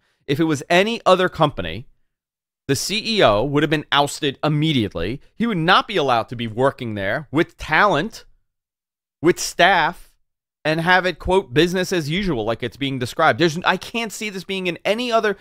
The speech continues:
s-, any other company that this plays out, and this is the scenario. But it's W W E, and it's Vince McMahon, and really, uh, this is just so weird.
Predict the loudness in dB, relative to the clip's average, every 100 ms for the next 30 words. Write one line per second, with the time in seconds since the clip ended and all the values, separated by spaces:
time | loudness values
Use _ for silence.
0 | _ _ -12 -8 -2 0 2 0 2 0
1 | 0 -2 0 0 -2 -2 0 2 4 4
2 | 2 -2 -4 -4 -6 -6 -2 0 0 0
3 | -2 -2 0 0 0 0 -2 -2 -4 -6
4 | -6 -8 -4 -2 0 0 -2 -2 -8 _
5 | _ _ _ _ _ 2 4 6 4 2
6 | 4 4 4 2 -4 -20 _ _ _ _
7 | _ _ _ _ -16 -16 -16 -4 0 2
8 | 0 0 -2 -2 0 2 2 0 -2